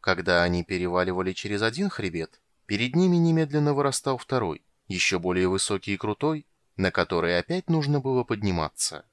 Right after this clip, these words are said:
Надоело. Хани остановился. «Мы почти не двигаемся вперёд».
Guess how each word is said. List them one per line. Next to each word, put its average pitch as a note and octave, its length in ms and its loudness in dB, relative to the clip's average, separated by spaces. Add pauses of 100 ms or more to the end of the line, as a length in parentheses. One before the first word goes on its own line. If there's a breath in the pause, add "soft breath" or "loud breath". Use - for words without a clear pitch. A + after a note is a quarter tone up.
(1900)
Надоело. B2+ 680 4 (360)
Хани F#3 340 2
остановился. A2 800 -2 (920)
«Мы G2+ 180 4
почти A2 320 2
не B2+ 120 6
двигаемся C#3+ 520 2
вперёд». D3+ 480 0